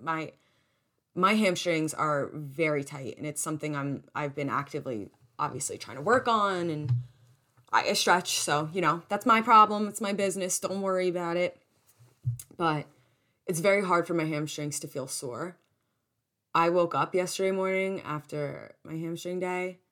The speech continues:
and I was pleasantly surprised that I couldn't bend over or bend down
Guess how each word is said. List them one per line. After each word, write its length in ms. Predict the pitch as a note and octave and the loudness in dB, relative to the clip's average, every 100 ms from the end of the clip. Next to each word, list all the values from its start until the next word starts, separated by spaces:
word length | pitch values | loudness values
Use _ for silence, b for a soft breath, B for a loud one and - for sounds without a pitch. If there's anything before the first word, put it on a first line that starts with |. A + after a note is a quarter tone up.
| _ _ _ _ _ _ _ _ _ - | _ _ _ _ _ _ _ _ _ -2
and 140 | E3+ E3+ | 2 4
I 100 | B3 | 4
was 280 | D3+ D#3 | 4 2
pleasantly 840 | - - G#3 G#3 B3+ C#4+ D#4 C#4 D#4 | -6 -6 0 4 6 6 4 6 4
surprised 560 | D4+ C4 G3+ E3 E3+ D#3+ | 4 2 4 6 4 0
that 100 | D3 | -4
I 80 | |
couldn't 540 | D3 F3+ E3+ D#3+ C#3+ - | -4 -2 -2 -2 -6 -4
bend 360 | D#3+ F3+ G#3+ | -2 2 2
over 580 | G3 E3+ D3+ C3 A#2 D3+ _ _ _ _ - | 4 4 4 2 -2 -6 _ _ _ _ -8
or 40 | |
bend 360 | D#3 C#3+ D3+ F#3 | -6 0 0 2
down 500 | D#3+ C#3+ A#2+ F2+ D#3 | 2 0 -4 -6 -10